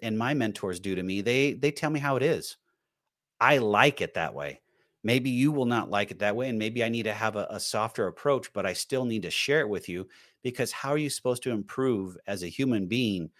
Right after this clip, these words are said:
a father, a, a, a mother, a daughter, um, a, a brother, a, a boyfriend, a girlfriend, uncle, aunt, whatever?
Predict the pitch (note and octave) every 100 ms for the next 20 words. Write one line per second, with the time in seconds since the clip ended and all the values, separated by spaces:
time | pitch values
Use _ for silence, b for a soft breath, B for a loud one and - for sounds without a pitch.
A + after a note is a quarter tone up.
0 | b b - D#2+ - A#2 A2 F#2+ F2 E2
1 | F2 F2+ E2+ F2+ E2+ D#2+ - - F2 F2+
2 | F#2+ G2+ F2 D#2+ D2 _ _ _ - F2+
3 | D#2+ G2 G2+ G2 E2+ E2 D#2 - E2 E2
4 | D#2 C#2+ C#2+ C2+ _ E2 - G2+ - F2+
5 | G2 E2+ D2 D#2 D2+ D2 D2 _ _ _
6 | - D2 G2 A2 G#2+ E2+ D2 C#2+ F#2+ G#2
7 | - D2+ C#2 G#2 G#2 C#2 F#2 E2+ - F#2
8 | C#3+ F3 F2 G#2